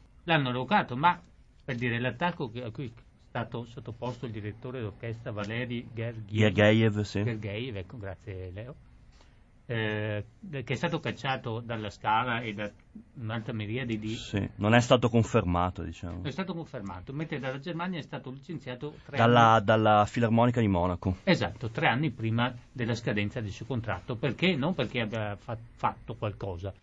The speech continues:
Speaker 2: Perché non ha fatto qualcosa.
Speaker 1: Perché non ha detto che Putin ha sbagliato o la Russia ha sbagliato a invadere l'Ucraina.
Speaker 2: Poi aggiungiamo la Netrebko, che penso lei
Speaker 1: Esatto, la, il tenore che allora dice no.
Speaker 2: Soprano.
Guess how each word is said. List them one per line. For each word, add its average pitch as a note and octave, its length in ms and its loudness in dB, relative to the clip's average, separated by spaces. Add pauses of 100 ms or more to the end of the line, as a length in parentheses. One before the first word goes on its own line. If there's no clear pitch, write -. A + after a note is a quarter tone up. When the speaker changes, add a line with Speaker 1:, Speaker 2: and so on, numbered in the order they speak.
Speaker 2:
Perché B2+ 220 2
non C#3 240 6
ha F3+ 80 2
fatto - 400 -4
qualcosa. F2+ 240 -8
Speaker 1:
Perché D3+ 180 -2
non D#3+ 220 -6
ha F#3+ 100 -4
detto C#3 560 -8
che B2+ 260 -10
Putin A2 340 -6
ha A#2 40 -2
sbagliato A2+ 600 -6 (160)
o G#2+ 160 -8
la F#2+ 80 -8
Russia A2+ 300 -6
ha - 20 -6
sbagliato G#2 500 -6
a G#2+ 180 -8 (100)
invadere F#2 560 -6 (340)
l'Ucraina. G#2+ 640 0 (460)
Speaker 2:
Poi A#2+ 120 10
aggiungiamo G#2+ 440 8
la G2+ 80 8
Netrebko, A2 680 4 (140)
che G2 100 -4
penso F#2+ 240 -2
lei F#2 220 2
Speaker 1:
Esatto, F#2 440 -2
la, C3+ 180 -4
il C3+ 180 -10
tenore A#2 520 -6
che A#2+ 160 -10
allora A2+ 360 -10
dice A2+ 260 -16
no. A2+ 80 -10
Speaker 2:
Soprano. F2+ 500 4